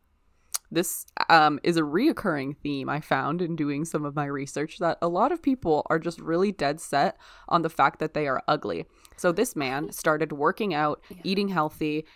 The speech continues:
Speaker 1: and his friends would even set him up on dates, and, like, his friends that were girls would be like, "Oh yeah, he's cute, like, um, you should go out with this cute guy I know, blah, blah, blah, like, he's, like, you know, the epitome of health in his
Speaker 2: Mm-hmm.
Speaker 1: description." And, uh, it just wasn't working out with, like, person after person after person.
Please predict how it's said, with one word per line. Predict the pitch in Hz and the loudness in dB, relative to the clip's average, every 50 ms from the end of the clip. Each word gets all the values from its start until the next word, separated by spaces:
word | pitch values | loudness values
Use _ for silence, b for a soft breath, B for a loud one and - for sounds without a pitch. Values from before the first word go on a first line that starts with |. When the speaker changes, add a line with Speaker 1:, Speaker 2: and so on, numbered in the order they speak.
| b b | b b
Speaker 1:
and | - 170 170 170 | 2 2 2 2
his | 180 175 165 - | 2 0 -2 0
friends | - 175 175 185 185 | 2 2 2 4 2
would | 190 170 | 2 2
even | 170 170 170 170 | 2 -2 -2 -2
set | - - 165 165 | 0 0 0 0
him | 175 170 | 0 -2
up | 156 151 - | -2 0 2
on | - 151 151 156 | 2 2 2 2
dates, | - 208 214 214 208 - - | 2 4 4 2 2 0 -4
and, | - 156 156 156 | -4 -2 0 -2
like, | 151 147 | -2 -4
his | - 165 170 160 156 156 - | -2 -2 -2 -2 -2 -4 -6
friends | - - 151 147 156 170 165 | -2 -2 -2 0 0 -2 0
that | 170 156 147 117 | 0 0 0 0
were | 156 147 | -2 -4
girls | - - 131 135 143 156 185 196 180 175 | -4 -4 -4 -2 0 0 0 0 -2 -4
would | 160 160 160 156 | -4 -4 -4 -2
be | 170 160 | 0 0
like, | 160 160 - | 0 0 0
"Oh | - 208 208 | 0 0 0
yeah, | 208 208 196 | 2 0 0
he's | 185 208 202 - - | 0 -2 -4 -4 -8
cute, | - - - 220 214 202 202 202 165 | -12 -8 -4 -2 0 2 2 2 2
like, | 185 180 180 180 B B B B B B | 2 0 0 0 B B B B B B
um, | - 190 185 185 | 0 0 0 0
you | 190 | 0
should | 196 - 214 | -4 -6 -4
go | 220 214 214 | -2 0 0
out | 214 - | 0 0
with | 208 | -2
this | 220 202 - | -6 -8 -4
cute | - 226 202 - | -6 -6 -2 2
guy | 208 202 202 202 | 2 4 4 4
I | 202 202 | 4 2
know, | 196 202 196 202 196 | 2 2 2 0 2
blah, | 190 196 190 | 2 0 2
blah, | 185 196 | 2 0
blah, | 185 190 196 190 190 190 | 0 2 4 6 6 6
like, | 190 180 165 165 | 4 4 0 -2
he's, | - 185 180 180 160 160 | -2 -4 -4 -4 0 2
like, | 170 170 160 - - - - _ | 2 2 2 0 -4 -10 -8 _
you | - 185 175 | -2 0 0
know, | 160 156 156 | 0 -2 0
the | 156 170 165 | 0 0 0
epitome | 156 - 185 180 175 175 165 156 | 0 0 -2 -2 0 0 0 -2
of | 147 - | -2 -4
health | - - 147 143 147 - - | -2 -2 -2 -2 -2 -4 -4
in | - 160 156 | -2 -2 0
his | 151 160 156 147 143 - | 0 0 0 -2 -4 -8
Speaker 2:
Mm-hmm. | - - 156 | -8 -8 -8
Speaker 1:
description." | 226 214 - 151 175 160 - 139 143 170 B B B B B B B B B - | -6 -4 -4 -4 -2 -2 -4 -4 -6 -8 B B B B B B B B B -2
And, | 175 175 170 160 160 160 - - - - | 0 2 2 2 2 0 -2 -2 -2 0
uh, | 151 156 156 147 107 - | 2 2 4 4 4 6
it | 117 170 - | 6 4 4
just | 170 190 - - | 4 0 0 2
wasn't | 160 160 156 170 151 | 2 2 2 2 0
working | - 151 156 - 151 147 | 0 -2 -2 -2 -4 -4
out | 139 131 - | -4 -4 -4
with, | 160 - | -4 -4
like, | 156 - | -2 -2
person | - 175 165 - 180 | 0 0 0 0 0
after | 165 160 - 160 | -2 -2 -2 -2
person | 156 - 156 156 - 147 | -2 -2 -4 -2 -2 -4
after | 143 - 143 | -4 -6 -4
person. | - 190 190 196 - - 135 - 156 | 0 0 0 0 0 -4 -6 -6 -8